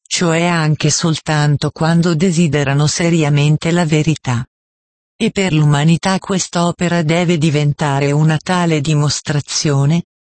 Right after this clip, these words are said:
ognuno che porta in sé il minimo desiderio per la verità divina deve potervi dare uno sguardo. E se riconosce che la capacità ed il sapere di un uomo non bastano per scrivere continuamente tali comunicazioni,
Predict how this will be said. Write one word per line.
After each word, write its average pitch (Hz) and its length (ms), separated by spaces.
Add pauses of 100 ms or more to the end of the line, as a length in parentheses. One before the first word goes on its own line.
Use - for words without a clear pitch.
(160)
ognuno 226 480
che - 180
porta 151 500
in 139 280
sé 170 200
il 147 280
minimo 175 460
desiderio 160 920
per 170 180
la 151 140
verità 175 520
divina 156 520
deve 147 520
potervi 165 500
dare 135 280
uno 143 240
sguardo. 127 680 (720)
E 170 120
se - 220
riconosce 196 840
che - 100
la 139 140
capacità 139 760
ed 143 160
il 190 160
sapere 160 600
di 143 160
un 143 240
uomo 151 360
non 170 220
bastano 160 600
per 143 240
scrivere 147 680
continuamente 147 1040
tali 156 340
comunicazioni, 151 1120